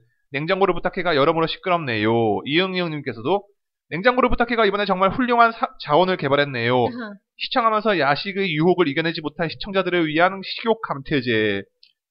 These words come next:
Speaker 1: 폭식할 기미가 보이면 캡처를 봐야겠네요. 참 어디서 그런 인재를 발굴하는지. 담당자들의 한치 앞이 아-, 안 보이는 해안에 감탄을 할-, 금할 수가 없네요. 여성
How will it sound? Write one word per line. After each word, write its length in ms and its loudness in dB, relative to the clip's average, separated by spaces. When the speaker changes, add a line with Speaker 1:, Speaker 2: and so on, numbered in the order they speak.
Speaker 1:
폭식할 400 2
기미가 280 0
보이면 340 2
캡처를 460 -2
봐야겠네요. 920 2
참 160 2
어디서 300 2
그런 200 2
인재를 280 0
발굴하는지. 760 -2
담당자들의 460 0
한치 380 -4
앞이 260 2
아-, 200 2
안 200 2
보이는 280 2
해안에 380 0
감탄을 500 -6
할-, 160 -6
금할 240 2
수가 220 0
없네요. 580 2
여성 280 0